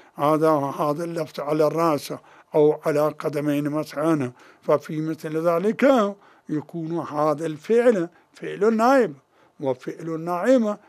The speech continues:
ليس متعلقاً للتكليف، فهو مباشرة تسقط يحتاج إلى دليل حيث تسقط. وأما إذا لم تسقط، إذا لم يكن دليل، كيف تسقط المباشرة؟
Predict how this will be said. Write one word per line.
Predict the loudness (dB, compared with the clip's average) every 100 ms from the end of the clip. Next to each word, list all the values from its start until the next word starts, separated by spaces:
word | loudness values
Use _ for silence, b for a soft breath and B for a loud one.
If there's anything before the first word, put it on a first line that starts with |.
| b -8
ليس | 0 2 2 2
متعلقاً | -2 -4 -6 -2 0 2 0 -2 -2
للتكليف، | -4 -4 -4 -4 -6 -6 -12 _ B B B
فهو | 0 0 2 4 4 2 b b b -6
مباشرة | 0 2 4 4 2 0 2 0 -2 -4
تسقط | 0 0 0 2 4 4 0 _
يحتاج | -8 -8 -8 -4 -4 -4 -6
إلى | -12 -12 -12
دليل | -14 -10 -10 -10 -14 b b _
حيث | -6 -6 -6
تسقط. | -12 -12 -12 -14 -16 b b _
وأما | -2 0 0 2 4 2 -2 b b -4
إذا | 0 2
لم | 2 0
تسقط، | -4 -12 -8 0 0 0 -6 -8 _ -4
إذا | 0 2 2
لم | 2 -2
يكن | -4 -6
دليل، | -6 -2 0 0 -2 b b
كيف | 2 2 2
تسقط | -4 -4 -8 -10 -14 -10
المباشرة؟ | -8 -6 -6 -6 -10 -14